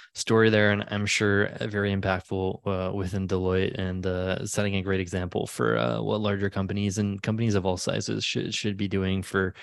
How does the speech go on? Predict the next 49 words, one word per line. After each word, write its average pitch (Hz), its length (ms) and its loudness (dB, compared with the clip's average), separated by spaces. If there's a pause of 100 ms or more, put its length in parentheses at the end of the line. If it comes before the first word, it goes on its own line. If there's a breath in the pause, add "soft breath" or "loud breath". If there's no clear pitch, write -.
(300 loud breath)
for 113 140 2
different 107 320 0
voices, 98 580 2
uh, 90 260 0
within 98 300 -4
a 90 60 -4
company 90 420 -4
and 90 260 -6
representing, 92 680 -2
uh, - 440 -6
all, 92 220 -4
all 98 160 -4
different 98 320 -6
types 92 180 -6
of - 80 -12
folks. 98 380 -2 (500 loud breath)
Um, 95 420 4
I 117 140 4
got 117 180 8
one 113 160 6
last 113 200 6
question 110 260 4
for 107 100 -2
you, 101 300 4
uh, 98 340 2
David. 98 300 0
I 95 40 0
know 98 140 2
we're 95 200 2
a 98 40 0
bit 101 180 -2
over 95 160 0
time. 92 220 -2
Appreciate 95 400 -2
you, 98 220 0
you 104 200 -2
going 95 220 0
over 92 220 0
there, 92 160 2
but 92 260 0
you're, 101 320 4
you're 107 220 -2
managing 110 420 4
director 101 540 2
and 98 100 -4
executive 98 400 -2
sponsor 98 480 0
of 90 80 -8
seal. 113 460 2